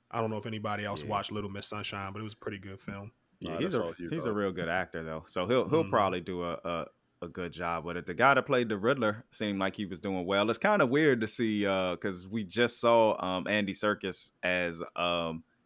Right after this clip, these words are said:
Speaker 2: um, Claw. To see him being Alfred, <laughs> I think he's supposed to be Alfred in this one, was kind of
Speaker 1: Yes.
Speaker 2: something I had to get used to. But, uh, and I'm still getting used to
Speaker 1: Mm-hmm.
Speaker 2: Pattinson, man. Like, I don't know if I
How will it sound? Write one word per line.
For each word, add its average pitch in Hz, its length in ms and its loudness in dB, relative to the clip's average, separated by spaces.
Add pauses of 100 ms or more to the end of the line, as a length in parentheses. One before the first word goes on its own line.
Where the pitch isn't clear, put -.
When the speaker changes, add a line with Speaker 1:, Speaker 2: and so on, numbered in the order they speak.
(560)
Speaker 2:
um, 82 520 -4 (200)
Claw. 113 420 6 (240)
To 98 100 -6
see 123 220 2
him 113 240 2
being 107 160 0
Alfred, 101 560 2 (100)
<laughs> - 340 -14
I 87 60 -2
think 147 220 2
he's 117 80 0
supposed 98 240 -2
to 87 60 -10
be 82 140 -4
Alfred 85 460 0
in 87 180 -6
this 87 200 -8
one, 85 180 -6 (560)
was 85 140 -10
kind 95 260 0
of 85 80 -4 (180)
Speaker 1:
Yes. 113 340 -6 (180)
Speaker 2:
something - 320 -2
I 90 40 2
had 90 200 0
to 92 40 -8
get 90 120 -4
used 87 340 -8
to. 87 240 -8 (180)
But, 78 220 -4
uh, 78 260 -4 (520)
and 240 120 2
I'm 262 120 2
still 196 240 2
getting 139 240 2
used 135 220 -2
to 113 60 0
Speaker 1:
Mm-hmm. 135 280 4
Speaker 2:
Pattinson, 92 260 -6
man. 92 320 -2
Like, 85 360 -4 (540)
I 107 60 6
don't 104 220 6
know 101 100 2
if 98 120 -2
I 92 320 2